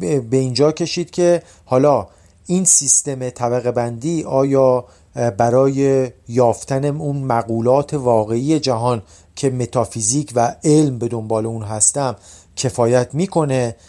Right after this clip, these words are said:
یا نمی‌کنه و به عبارتی علم چگونه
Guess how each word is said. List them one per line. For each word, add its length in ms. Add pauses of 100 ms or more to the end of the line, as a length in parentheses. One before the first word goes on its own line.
(160)
یا 180
نمی‌کنه 520 (380)
و 120
به 160
عبارتی 640 (380)
علم 300
چگونه 640